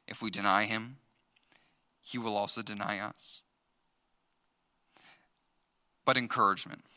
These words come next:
If we are faithless, he remains faithful, for he cannot deny himself. He can't deny himself because we are his.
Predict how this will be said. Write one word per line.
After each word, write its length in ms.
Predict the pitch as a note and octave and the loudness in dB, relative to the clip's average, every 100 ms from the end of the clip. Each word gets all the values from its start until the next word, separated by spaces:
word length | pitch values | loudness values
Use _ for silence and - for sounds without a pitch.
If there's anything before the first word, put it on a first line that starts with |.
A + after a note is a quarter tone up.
| - - _ _ _ _ - _ | -20 -20 _ _ _ _ -20 _
If 200 | A2+ G#2+ | -2 -2
we 160 | G#2+ A2+ | 0 4
are 140 | B2+ | 4
faithless, 1080 | D3 - - D3+ C3+ - G2+ F#2+ - - - _ _ _ _ _ _ _ _ _ _ | 4 -2 0 2 2 -2 -8 -4 -4 -2 -4 _ _ _ _ _ _ _ _ _ _
he 400 | - - B2 B2 | -14 -6 -2 -2
remains 520 | A#2 A2 G#2 G#2 G2 | 0 -2 -2 -2 -4
faithful, 680 | - - G#2 G#2 - - - _ _ _ _ _ _ _ | -4 -4 -4 -6 -12 -14 -16 _ _ _ _ _ _ _
for 160 | - G#2+ | -10 -8
he 160 | - A2+ | -4 -6
cannot 460 | - A2 G#2 G2 | -4 -2 -2 -2
deny 340 | - G2 G2+ G2 | -8 -4 -4 -6
himself. 720 | G2+ F#2+ - - G1+ - - _ _ _ _ _ _ _ _ _ _ _ | -8 -4 -4 -4 -10 -18 -20 _ _ _ _ _ _ _ _ _ _ _
He 160 | - A#2+ | -10 0
can't 240 | D3 D3 | 2 4
deny 220 | C3+ C3+ | 4 4
himself 520 | B2 A#2+ - A2+ G#2+ - | 4 4 6 6 4 -4
because 320 | A#2 B2+ G#2+ | -6 -4 -6
we 280 | F#2+ G#2+ A2 | -4 0 4
are 140 | G#2 | 4
his. 540 | F#2+ G2+ F2+ - - | 2 -4 -8 -8 -8